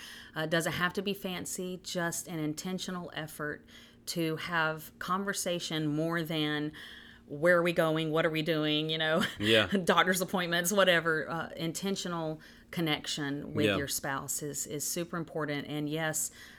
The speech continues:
Speaker 1: um, obviously, um, if, if children see a, a broken marriage, it, it can have a devastating effect on their lives. And
Speaker 2: Yeah.
Speaker 1: my husband and I have had to work very, very hard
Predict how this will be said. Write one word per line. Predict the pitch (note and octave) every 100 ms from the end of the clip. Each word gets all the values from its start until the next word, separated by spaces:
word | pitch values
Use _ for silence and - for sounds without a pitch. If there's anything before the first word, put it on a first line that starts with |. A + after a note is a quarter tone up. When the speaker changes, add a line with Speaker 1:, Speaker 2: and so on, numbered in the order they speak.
| -
Speaker 1:
um, | D#3+ D3
obviously, | D3+ F3 F3 D#3 - E3 D3+ D3 C#3+ - - - E3+
um, | D#3+ D#3 D3 D3 D3 - - -
if, | D#3 - -
if | D#3 -
children | F#3 F3 E3+ D#3+
see | - E3+ D#3 D3+ C#3
a, | D3 -
a | D#3
broken | C#3 D#3 D3+ D3
marriage, | D3 D3 C#3+ C#3 -
it, | D3 -
it | D3
can | - D3
have | D3
a | C#3+
devastating | C#3+ C#3+ - C#3 C3+
effect | - - - -
on | D3
their | D#3
lives. | D#2+ - - - -
And | A2+ F#2+
Speaker 2:
Yeah. | F#2 G2 F2+ - -
Speaker 1:
my | D#3
husband | E3+ D#3+ D#3+
and | D#3
I | C#3+
have | C#3+ C#3
had | D3 D#3
to | D3
work | C#3+ - D3+
very, | D3 D#3+ D#3+ D3+
very | C#3+
hard | C3+ C#3 E2+ -